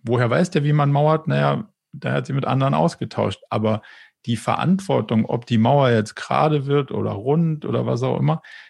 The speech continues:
trägt halt das Team und der Architekt als Product Owner. So würde ich da mal drauf gucken. Und wenn jetzt der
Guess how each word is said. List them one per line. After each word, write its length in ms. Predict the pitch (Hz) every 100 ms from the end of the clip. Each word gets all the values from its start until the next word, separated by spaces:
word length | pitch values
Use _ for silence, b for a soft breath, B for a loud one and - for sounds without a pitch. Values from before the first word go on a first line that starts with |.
| B
trägt 300 | - 139 -
halt 180 | 147 123
das 180 | 120 -
Team 440 | - 151 170 -
und 160 | 139 117
der 100 | 117
Architekt 500 | 117 120 113 127 -
als 180 | 131 113
Product 360 | 123 127 123
Owner. 340 | 131 131 131 - B B B B _ -
So 420 | 110 117 127 127
würde 180 | 123 127
ich 100 | 120
da 120 | 120
mal 180 | 120 110
drauf 360 | - 107 104
gucken. 460 | - 104 - 107 113 - -
Und 200 | 127 110
wenn 160 | 127 143
jetzt 260 | 123 -
der 420 | 120 117 110 104